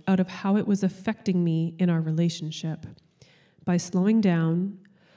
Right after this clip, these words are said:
creating a connection through touch and mutual energy, I created a new experience in my relationship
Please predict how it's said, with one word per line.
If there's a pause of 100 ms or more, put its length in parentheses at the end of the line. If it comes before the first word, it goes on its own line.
(260)
creating
a
connection
through
touch (140)
and
mutual
energy, (600)
I
created
a
new
experience
in
my
relationship